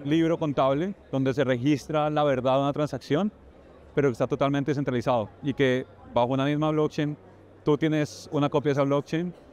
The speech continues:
yo tengo una misma copia de esa blockchain, cualquier persona puede tener una copia de esa blockchain, por lo tanto cualquier persona puede validar que esa transacción se está dando y que es verídica. Y que gracias al poder de eso, pues vamos a ver mucha innovación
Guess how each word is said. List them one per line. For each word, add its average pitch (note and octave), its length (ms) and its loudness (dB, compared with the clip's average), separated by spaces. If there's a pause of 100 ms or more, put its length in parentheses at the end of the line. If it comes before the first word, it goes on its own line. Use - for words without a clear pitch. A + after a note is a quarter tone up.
(180)
yo B2+ 160 2
tengo C#3+ 140 0
una C#3+ 100 0
misma C#3+ 320 0
copia C#3 160 -2
de C#3 40 -2
esa C3+ 100 0
blockchain, C3+ 260 -2
cualquier C3+ 320 0
persona C#3+ 320 -2
puede D3 140 0
tener C3 160 -2
una B2+ 100 -2
copia C3+ 160 -2
de C3+ 60 -2
esa C#3 40 4
blockchain, C#3 300 -2
por C3 120 -4
lo A#2 60 0
tanto A#2+ 160 0
cualquier C3+ 360 0
persona C3+ 320 -2
puede C#3 200 -2
validar C3 400 0
que C3+ 140 0
esa C3 140 0
transacción B2+ 420 -2
se B2+ 60 -2
está B2 180 0
dando C3 460 0 (360)
y C3 100 0
que C3+ 120 0
es A2 80 -2
verídica. A#2 480 0 (500)
Y D#3 120 -4
que D#3+ 100 0
gracias D3 380 0
al E3 80 0
poder C#3 240 0
de D3 160 0
eso, F3+ 180 -4
pues C#3+ 240 -2
vamos B2+ 240 0
a C#3+ 80 2
ver C3 360 0
mucha D#3+ 420 0
innovación C#3 840 0